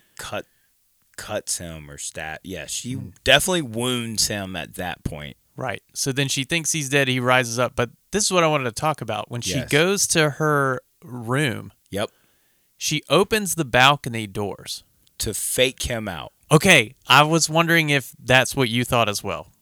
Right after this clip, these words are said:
Speaker 1: What do you think it was for? To
Speaker 2: I,
Speaker 1: push
Speaker 2: I,
Speaker 1: him off?
Speaker 2: well, originally I'm like, "Why did they do that? Just to set up the story?"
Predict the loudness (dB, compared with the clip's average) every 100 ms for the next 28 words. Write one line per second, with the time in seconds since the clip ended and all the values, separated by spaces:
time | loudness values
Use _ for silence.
0 | -6 -4 -2 -2 -4 -4 -6 -6 -8 -8
1 | -8 -8 -2 6 8 8 8 8 6 4
2 | 4 2 2 4 6 4 2 2 6 6
3 | 8 6 6 4 6 6 4 2 2 4
4 | 4 2 0 0 0 0 0 2 2 4
5 | 2 0 -6 -4 -2 0 0 -2